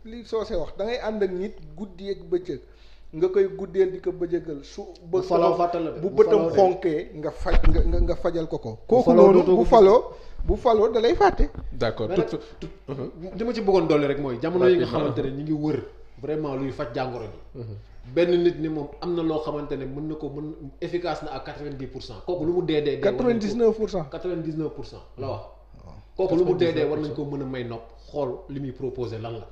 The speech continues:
Speaker 3: Mais, mais, mais le cas de l'Artemisia, euh, euh, euh,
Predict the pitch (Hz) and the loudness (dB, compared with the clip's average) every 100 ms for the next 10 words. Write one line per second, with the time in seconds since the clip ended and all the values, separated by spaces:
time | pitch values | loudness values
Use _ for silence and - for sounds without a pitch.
0 | 127 131 127 127 143 135 139 147 160 165 | -6 -2 -2 -2 -4 -4 -4 -4 -4 -6
1 | - 139 123 127 127 127 117 110 - 101 | -6 -4 -4 -4 -6 -6 -6 -6 -6 -6
2 | 92 92 104 107 101 117 104 98 - - | -8 -10 -8 -6 -6 -10 -12 -12 -16 -10